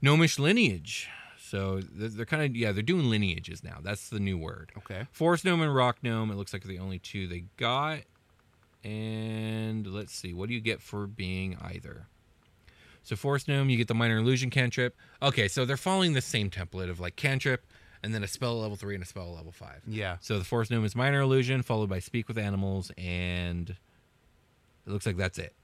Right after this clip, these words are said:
Speaker 2: What's the, are we still doing a level twenty cap on, on this game?
Speaker 1: Probably.
Speaker 2: Yeah.
Speaker 1: Yeah.
Speaker 2: That's kinda what it feels like with the, you know, the staggering of the ability handout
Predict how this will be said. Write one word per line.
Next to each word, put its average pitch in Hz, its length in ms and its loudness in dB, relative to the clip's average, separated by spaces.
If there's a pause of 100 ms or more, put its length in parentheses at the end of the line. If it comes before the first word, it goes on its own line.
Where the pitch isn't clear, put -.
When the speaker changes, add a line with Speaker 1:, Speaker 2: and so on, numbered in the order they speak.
(100)
Speaker 2:
What's - 220 -8
the, 349 160 -8 (200)
are 151 80 -4
we 170 140 -2
still 190 220 -4
doing 180 280 -2
a 131 80 0
level 123 280 -2
twenty 131 300 -4
cap 143 320 0 (140)
on, 151 280 -8
on 147 140 -4
this 147 140 -10
game? 165 280 -10 (160)
Speaker 1:
Probably. 190 300 2 (180)
Speaker 2:
Yeah. 151 260 -10 (220)
Speaker 1:
Yeah. 113 100 -2
Speaker 2:
That's 135 200 -6
kinda 143 180 2
what 107 140 -2
it 90 80 -10
feels 101 260 -8
like 101 200 -8
with - 160 -10
the, 95 260 -6 (260)
you 101 80 -10
know, 95 220 -8 (520)
the 101 80 -10
staggering 104 600 -2
of 95 300 -6
the 101 120 -8
ability 98 360 -8
handout 113 380 -6